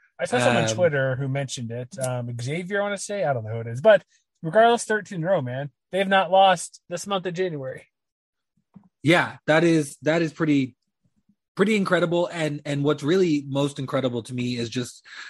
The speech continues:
Speaker 2: that they're doing it with such staunch defense, um, because that's, I mean, like, a top ten defense, which, you know, like, b-, Leon Rice has had a, a, some good defenses, I guess, but nothing like this before.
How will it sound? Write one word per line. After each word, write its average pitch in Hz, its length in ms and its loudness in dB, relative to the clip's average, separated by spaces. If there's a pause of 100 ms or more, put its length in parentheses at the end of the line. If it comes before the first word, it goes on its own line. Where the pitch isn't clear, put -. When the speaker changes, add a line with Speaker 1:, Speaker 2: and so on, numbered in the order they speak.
(140)
Speaker 2:
that 143 120 4
they're 139 140 4
doing 135 320 6
it 131 80 0
with 123 140 -2
such - 380 -2 (460)
staunch 123 460 -2
defense, 135 680 -4 (460)
um, 110 640 -4
because 117 600 -2 (340)
that's, - 560 -4 (380)
I 143 60 -6
mean, 127 280 0
like, 120 160 0
a 120 60 0
top - 380 -4
ten 131 400 0
defense, 113 640 -2 (420)
which, 127 380 0
you 185 120 4
know, 123 160 4
like, 139 380 -2
b-, 214 120 0 (280)
Leon 233 300 2
Rice 196 200 4
has 160 100 0
had 139 100 4
a, - 100 -2 (440)
a, 165 100 -6 (140)
some 202 340 0
good 135 160 4
defenses, 120 480 -2
I 117 80 0
guess, 113 320 -2
but 135 240 0
nothing 139 540 -2
like 113 320 -4
this 135 300 -4
before. 120 640 -12